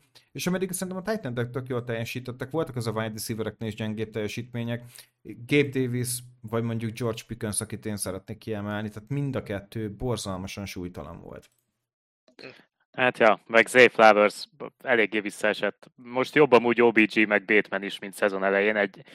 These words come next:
Speaker 2: egyre jobban bevonja őket is Lamar, és emiatt viszont Flowers abszolút visszaesett, pedig gyakorlatilag az első héttől fogva első számú elkapó volt. Hát,
Speaker 1: Igen.
Speaker 2: most már nem nagyon kezdethető sajnos, illetve szegény Zach Moss is úgy néz ki, hogy egyre kevesebb esélyt fog kapni, így, hogy Taylor jó formában jött vissza.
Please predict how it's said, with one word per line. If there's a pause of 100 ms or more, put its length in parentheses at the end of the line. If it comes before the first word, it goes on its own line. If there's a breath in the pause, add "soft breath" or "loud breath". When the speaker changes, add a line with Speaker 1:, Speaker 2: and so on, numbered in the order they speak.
(180 loud breath)
Speaker 2:
egyre
jobban
bevonja
őket
is
Lamar,
és
emiatt
viszont
Flowers (300 soft breath)
abszolút
visszaesett,
pedig
gyakorlatilag
az
első
héttől
fogva
első
számú
elkapó
volt. (480 loud breath)
Hát,
Speaker 1:
Igen. (220)
Speaker 2:
most
már
nem
nagyon
kezdethető
sajnos,
illetve
szegény
Zach
Moss
is
úgy
néz
ki,
hogy (400 soft breath)
egyre
kevesebb
esélyt
fog
kapni,
így,
hogy
Taylor
jó
formában
jött
vissza.